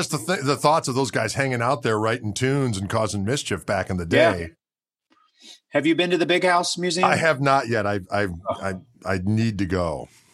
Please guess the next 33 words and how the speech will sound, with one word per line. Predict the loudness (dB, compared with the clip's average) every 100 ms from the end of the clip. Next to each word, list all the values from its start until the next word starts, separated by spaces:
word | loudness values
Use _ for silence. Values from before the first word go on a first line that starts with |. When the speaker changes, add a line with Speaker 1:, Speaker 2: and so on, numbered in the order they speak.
| _
Speaker 2:
You'll | -2 2
love | 2 2
it. | 0
They've | -2 -2 2
got | 0 0
so | -4 -4 -2 2 2 4
much, | 4 2 0 0 -4 -4 _ _ -4
uh, | 0 2 0 -2
to | -4
look | -2 -2
at | -4 -6 -8 -12
and | -8
stuff | -4 -2 -4
behind, | -2 -4 -2 -2 -4
you | -6 -4
know, |
in, | -4 -4 -4 -6
in | -6 -6 -6
shadow | -2 -2 0
boxes | 0 -2 -2 -4 -4
and | -6 -6
behind | -6 -6 -4
glass. | -4 -2 -2 -4
And | -8 -14 _ _ -20 -20 -2
I | 0
remember, | 2 2 2 2
uh, | 2 2 0 _ _ _ _ _ _ -4
the | 2
first | 2 2
time | 0 2
I |
went | 2 2
there, | 2 2 2 -2